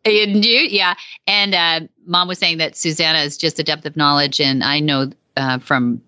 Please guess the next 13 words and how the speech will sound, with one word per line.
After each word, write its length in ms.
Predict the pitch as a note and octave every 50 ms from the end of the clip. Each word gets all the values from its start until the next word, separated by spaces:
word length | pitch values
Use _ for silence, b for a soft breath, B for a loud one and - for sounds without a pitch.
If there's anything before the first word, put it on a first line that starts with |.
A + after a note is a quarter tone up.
| _ - - -
interviewing 480 | D3+ D3 E3+ F3 D#3 C#3 C3+ C3+ C3 C3+
her 120 | C#3 C3+
and 140 | C3+ C3+ C3+
have, 220 | D3+ D3 D3 -
having 420 | - B2+ C#3 C#3+ E3+ G#3 A3+ G#3+ D#3
you, 120 | B2+ C3
both 340 | - B2 C#3+ D#3 F3 - -
you, 420 | B2+ C#3+ F3+ A3+ G#3 D3 D3 - - - - - -
uh, 180 | C#3+ C3+ - - - - - - - _ -
Susanna 420 | - - - - C#3+ C3 C3 C#3 -
and 280 | - - C#3 C#3+ E3
Tinia 260 | - - B2 B2+ B2 C3+
here, 300 | C#3 C#3 C#3 C#3 D#3